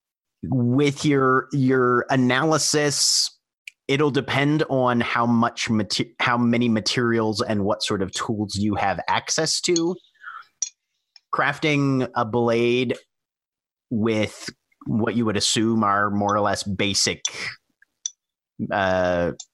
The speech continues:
supplies and, and tools that you might have access to either on your own or if you can utilize the Ironborn's workspace, which seemed to be what, uh, what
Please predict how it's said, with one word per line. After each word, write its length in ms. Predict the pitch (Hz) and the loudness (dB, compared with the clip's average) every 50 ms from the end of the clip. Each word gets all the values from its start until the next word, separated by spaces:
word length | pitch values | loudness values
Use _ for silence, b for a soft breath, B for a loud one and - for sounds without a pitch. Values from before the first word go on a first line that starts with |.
| _ _ _ _ _ _ _ - | _ _ _ _ _ _ _ -2
supplies 720 | - - 113 - - 110 107 101 98 95 95 98 95 - | -2 -2 -2 -2 -2 -2 0 2 2 2 0 0 0 -2
and, 680 | - - 107 101 95 92 92 92 90 90 90 87 - - B B B B B B | 0 0 0 0 0 0 0 0 0 0 0 -2 -2 -4 B B B B B B
and 240 | - 104 101 95 87 | -4 -2 -2 -2 -2
tools 420 | - - 120 107 101 98 101 95 - | -2 -2 -2 -2 -2 -2 -2 -2 -2
that 160 | 104 92 - | -4 -2 -2
you 320 | 104 101 95 95 95 90 95 | 0 0 0 0 0 0 0
might 260 | 101 101 101 101 98 - | 0 0 0 0 -2 -2
have 140 | 104 95 | -2 -2
access 400 | 101 98 95 - - 95 95 - | -2 -2 -2 -2 -4 -4 -4 -4
to 180 | - - 98 90 | -4 -4 -2 -2
either 260 | 90 87 95 95 95 | -2 -2 0 0 0
on 100 | 95 95 | 0 0
your 180 | 95 95 95 92 | 0 0 0 -2
own 200 | 92 95 98 98 | -2 -2 -2 0
or 200 | 95 92 90 90 | 0 0 -2 -2
if 120 | 90 - | -2 -4
you 100 | 104 92 | -4 -6
can 360 | - - 101 90 87 87 87 B B B B B B B B | -4 -4 -4 -2 -2 -2 -4 B B B B B B B B
utilize 480 | 98 104 101 95 95 92 90 92 87 - | -4 -2 -2 0 0 0 0 -2 -2 -2
the 100 | 101 95 | -2 0
Ironborn's 640 | 92 92 90 90 90 90 90 92 92 90 90 87 - | 0 0 0 -2 -2 -2 -2 -2 -2 -2 -4 -4 -4
workspace, 840 | - 95 95 101 - - - - 139 131 127 127 120 - - - - | -4 -4 -4 -4 -4 -4 -2 0 0 0 0 -2 -2 -2 -4 -4 -4
which 260 | 95 80 - - - | -4 -2 -2 0 0
seemed 320 | - - 95 92 92 95 - | 0 0 0 0 -2 -2 -2
to 100 | - 98 | -4 -2
be 180 | 87 95 92 90 | -2 -2 -2 0
what, 300 | 87 95 95 90 85 - - _ _ _ _ - - - _ _ _ _ _ - | 0 0 0 -2 -2 -4 -8 _ _ _ _ -20 -20 -20 _ _ _ _ _ -4
uh, 480 | 110 98 90 85 85 82 82 85 90 92 - _ _ _ _ _ _ _ _ _ _ _ _ _ _ _ _ _ _ _ _ _ | -2 0 0 0 0 0 0 0 -2 -4 -8 _ _ _ _ _ _ _ _ _ _ _ _ _ _ _ _ _ _ _ _ _
what 280 | - 107 95 98 92 | -6 -2 -2 -2 -2